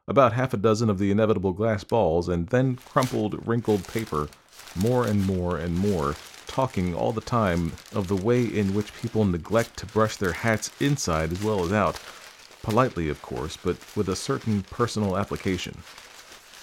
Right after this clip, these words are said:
"All sorts of things accumulate, sir. Not you, of course, in particular. Nearly every customer. Astonishing what they carry about with them."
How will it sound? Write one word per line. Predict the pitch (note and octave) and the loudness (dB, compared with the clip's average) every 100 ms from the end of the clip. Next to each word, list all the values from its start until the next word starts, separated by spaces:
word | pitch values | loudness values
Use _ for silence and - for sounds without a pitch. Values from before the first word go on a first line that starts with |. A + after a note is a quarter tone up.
| - - - - - | -20 -20 -20 -18 -4
"All | C#2 A#1+ | -2 -2
sorts | - G2 - C2+ | -2 -4 -4 -10
of | - | -6
things | C#2+ B1+ C2+ | -4 -4 -6
accumulate, | - - G#2 B1+ G#1+ G1+ | -8 -6 -4 -4 -6 -10
sir. | - A#1 G1+ - - | -8 -8 -8 -10 -6
Not | E2+ - - | -4 -4 -6
you, | F2 F2 | -4 -2
of | C#2+ F2 - | -4 -10 -10
course, | D#2+ C#2 G#1+ - - | -6 -4 -4 -10 -8
in | C2+ | -10
particular. | - - A#2+ F2 D#2 - - | -8 -4 -2 0 -2 -4 -6
Nearly | D3 D#3+ C3+ B2 | 4 6 8 6
every | A#2+ A2+ G2+ F#2 | 4 4 4 2
customer. | - G2+ - C#2 A1 - - - | 2 0 0 -8 -8 -10 -14 -16
Astonishing | - - G#2+ F2+ C#2 B1+ G#1+ B1+ | -14 -4 0 0 -2 -8 -8 -8
what | C2+ | -6
they | C2 C#2 | -6 -6
carry | - E2 C2+ | -4 -4 -4
about | C#2 C#2 A1+ | -4 -6 -6
with | A1+ - | -8 -8
them." | A#1+ - | -10 -12